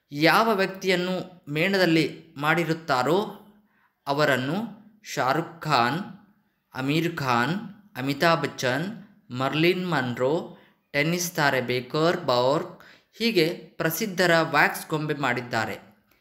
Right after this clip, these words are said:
ಈ ಮೂರ್ತಿಗಳ ಪಕ್ಕದಲ್ಲಿ ನಿಂತು ನೀವು ಫೋಟೋ ತೆಗೆಸಿಕೊಂಡರೆ ನಿಜವಾದ ವ್ಯಕ್ತಿಯೊಂದಿಗೆ ಇದ್ದೇವೇನೋ ಅನಿಸುತ್ತದೆ. ಈ ಸಹಜತೆಯೇ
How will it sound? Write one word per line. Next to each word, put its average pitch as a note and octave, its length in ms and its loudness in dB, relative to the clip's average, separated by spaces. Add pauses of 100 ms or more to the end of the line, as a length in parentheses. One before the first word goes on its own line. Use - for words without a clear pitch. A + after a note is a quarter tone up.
(400)
ಈ F#3+ 140 -2
ಮೂರ್ತಿಗಳ G3 520 4
ಪಕ್ಕದಲ್ಲಿ E3+ 600 0
ನಿಂತು D#3 560 -4 (320)
ನೀವು D#3+ 280 0
ಫೋಟೋ D#3 320 0
ತೆಗೆಸಿಕೊಂಡರೆ E3+ 1040 0 (160)
ನಿಜವಾದ F3+ 580 2
ವ್ಯಕ್ತಿಯೊಂದಿಗೆ D3+ 760 -2
ಇದ್ದೇವೇನೋ D3 1000 -2
ಅನಿಸುತ್ತದೆ. C3 800 -8 (580)
ಈ B2+ 200 0
ಸಹಜತೆಯೇ C3 1040 0